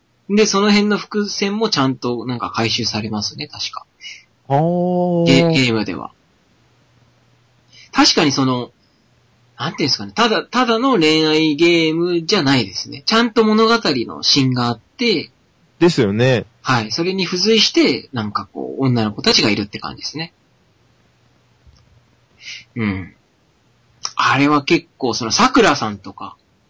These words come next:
Speaker 1: <laughs>
Speaker 2: え？
Speaker 1: え？
Speaker 2: はい。
Speaker 1: 桜さん、あ、え、桜知ってます？ダカーポの。
Speaker 2: いや、ダカーポ自体を。
Speaker 1: あ、あー、なるほど。あんまや、やられない。
Speaker 2: ですね。ツーを、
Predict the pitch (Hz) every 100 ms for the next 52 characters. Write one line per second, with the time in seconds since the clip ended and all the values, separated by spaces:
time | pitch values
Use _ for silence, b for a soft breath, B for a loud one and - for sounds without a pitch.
0 | _ _ _ _ - 466 170 - - _
1 | _ _ _ _ 139 143 _ _ _ _
2 | _ _ - 208 - _ 127 123 160 120
3 | 95 - - - 175 196 233 220 170 117
4 | 98 98 - - - 127 113 - - _
5 | _ _ _ _ _ - 127 123 113 120
6 | - _ _ _ _ _ _ _ _ _
7 | _ 143 156 - 151 143 214 233 143 131
8 | 151 185 123 98 90 78 _ _ _ _
9 | 147 - - - 170 190 190 185 175 156
10 | 156 143 117 131 160 156 143 139 135 120
11 | 120 113 101 98 - _ _ _ _ _
12 | _ - 151 131 110 110 - 233 247 233
13 | 196 127 95 78 90 -